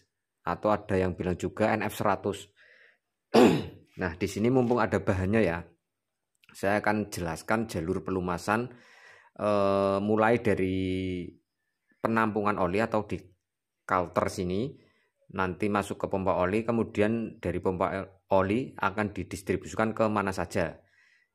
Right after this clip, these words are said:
Ya, untuk yang akan saya bahas, Kang Bro, pertama itu jalur pelumasan yang masuk ke arah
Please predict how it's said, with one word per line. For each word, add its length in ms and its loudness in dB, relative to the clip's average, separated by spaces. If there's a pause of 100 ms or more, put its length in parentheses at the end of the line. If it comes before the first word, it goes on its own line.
(140)
Ya, 320 -2 (320)
untuk 640 2
yang 240 2
akan 80 2
saya 160 2
bahas, 240 0
Kang 160 0
Bro, 240 0
pertama 480 2
itu 480 0 (160)
jalur 480 -2
pelumasan 560 0
yang 160 -2
masuk 400 -4
ke 100 2 (140)
arah 560 0